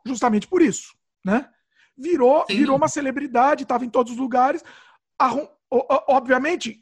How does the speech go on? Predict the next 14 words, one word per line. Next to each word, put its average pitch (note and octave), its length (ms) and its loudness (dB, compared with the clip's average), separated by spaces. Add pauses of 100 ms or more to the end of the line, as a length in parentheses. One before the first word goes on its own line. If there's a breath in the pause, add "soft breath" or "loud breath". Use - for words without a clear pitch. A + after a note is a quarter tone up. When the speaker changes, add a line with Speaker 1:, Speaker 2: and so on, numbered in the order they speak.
(140)
Speaker 1:
é... F3+ 720 -2
obviamente A#3+ 400 -2
que D4 80 -6
não C#4+ 140 -10
deu D4+ 140 -2
certo, B3+ 440 -4
deu, A#3+ 340 -2 (120)
arrumou A#3 320 -2
briga, G#3+ 360 -2
né? A3+ 60 -4
O A#3+ 40 -8
que D#4 120 -20
que - 100 -16
aconteceu? A#3 540 -8